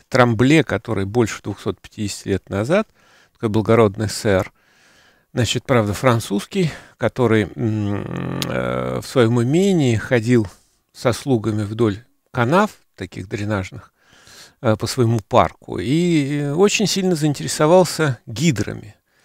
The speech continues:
многоклеточными уже организмами. Вот он написал прекрасную книжку, советую её почитать. Удивительно, как таком далёком прошлом можно было делать такие изящные эксперименты и проводить такие изумительные наблюдения.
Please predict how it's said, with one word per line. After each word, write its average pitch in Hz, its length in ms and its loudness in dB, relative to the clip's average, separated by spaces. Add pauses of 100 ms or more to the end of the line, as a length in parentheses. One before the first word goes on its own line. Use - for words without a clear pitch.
(400)
многоклеточными 123 800 2
уже 107 220 -6
организмами. 151 680 -2
Вот 120 160 -2
он 101 160 0
написал 104 340 -2
прекрасную 101 640 -6
книжку, - 440 -8
советую 107 460 -2
её 92 120 -4
почитать. - 680 -8 (500)
Удивительно, 110 800 -4
как - 240 -8 (960)
таком 101 320 -2
далёком 95 440 -6
прошлом 160 440 -4
можно 95 320 -8
было 98 260 -6
делать 104 280 -6
такие - 280 -14
изящные 95 440 -8
эксперименты 120 680 -8
и - 20 -16
проводить 101 420 -10
такие - 340 -12 (360)
изумительные 135 920 -2 (240)
наблюдения. 110 800 -4